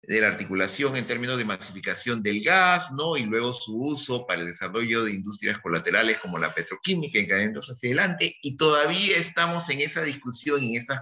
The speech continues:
controversias. En su momento, mi lectura es que cuando es, los contratos originales se firmaron, ¿no? Para,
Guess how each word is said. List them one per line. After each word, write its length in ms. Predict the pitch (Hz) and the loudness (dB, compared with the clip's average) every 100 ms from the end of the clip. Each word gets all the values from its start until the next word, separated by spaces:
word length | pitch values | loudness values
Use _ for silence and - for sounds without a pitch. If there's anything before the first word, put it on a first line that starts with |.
| - | -2
controversias. 760 | 104 92 82 87 82 - - - - - - | -2 0 2 4 4 0 -14 -20 -18 -18 -2
En 220 | 120 127 | 2 4
su 160 | 120 147 | 4 4
momento, 480 | 156 196 269 - 440 - - - - _ _ _ _ | 6 6 2 0 -4 -4 -16 -20 -20 _ _ _ _
mi 180 | 104 120 | 0 4
lectura 400 | 113 110 180 185 | 4 4 4 4
es 80 | 185 | 4
que 280 | 135 131 - | 2 0 0
cuando 380 | 95 90 92 | -2 0 0
es, 160 | 104 156 | 0 0
los 120 | - | -4
contratos 520 | - 98 131 160 165 | -6 -2 0 0 -4
originales 600 | 131 113 120 113 131 123 | -4 -6 -4 -2 0 -2
se 100 | 120 | -4
firmaron, 520 | 101 110 104 185 247 - 151 | -8 -6 0 2 2 0 -4
¿no? 220 | 185 - - | -8 -8 -4
Para, 420 | - 60 57 53 | 0 2 0 -2